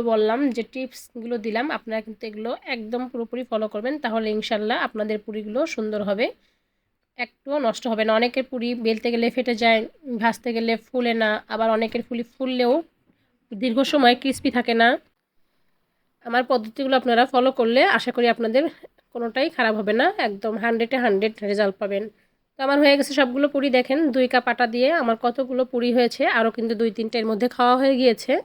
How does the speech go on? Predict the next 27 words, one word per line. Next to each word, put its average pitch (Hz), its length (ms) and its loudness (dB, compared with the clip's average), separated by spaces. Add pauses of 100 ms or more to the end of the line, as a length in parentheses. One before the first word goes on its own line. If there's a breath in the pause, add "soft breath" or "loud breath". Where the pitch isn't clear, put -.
(500)
যেহেতু 247 320 -4
পুরি 269 200 0
একটু 254 160 -6
লোভনীয় 247 400 4
খাবার, 240 200 2 (100)
গরম 226 240 4
গরম 226 180 2 (140)
বাচ্চারা 226 360 -2
খেয়ে 285 200 0
ফেলেছে, 240 320 -4 (640)
আরও 233 200 -4
তিন 254 160 -4
চারটার 233 300 -4
মতো 226 140 -4 (120)
খাওয়া 240 200 2
হয়ে 269 220 4
গেছে। 233 220 2 (100)
এই 262 80 2
যে 240 120 2
দেখেন 220 200 -2 (120)
কতগুলো 214 360 -4 (100)
পুরি 233 220 -2
হয়েছিল, 247 320 0 (1120)
এই 233 160 -6
সাইজের 233 320 -2
বানালে 226 260 2 (100)
আপনাদেরও 214 380 -4